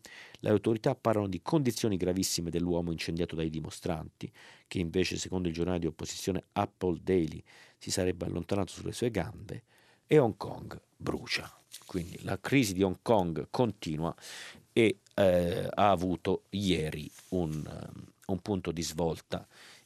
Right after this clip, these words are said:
in termini, ehm, in termini negativi, diciamo così. Eh, e, ehm,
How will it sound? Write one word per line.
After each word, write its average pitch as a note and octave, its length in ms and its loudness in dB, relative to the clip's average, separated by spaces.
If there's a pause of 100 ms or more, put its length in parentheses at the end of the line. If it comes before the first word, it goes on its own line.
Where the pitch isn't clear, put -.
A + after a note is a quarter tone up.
(100)
in G2+ 220 -2
termini, E2+ 560 -6 (520)
ehm, E2+ 560 -6 (260)
in F2+ 220 -4
termini E2 560 -8 (1080)
negativi, D#2+ 760 -2
diciamo - 340 -12
così. - 300 -16 (140)
Eh, - 380 -16 (720)
e, F2+ 260 -2 (180)
ehm, - 720 -12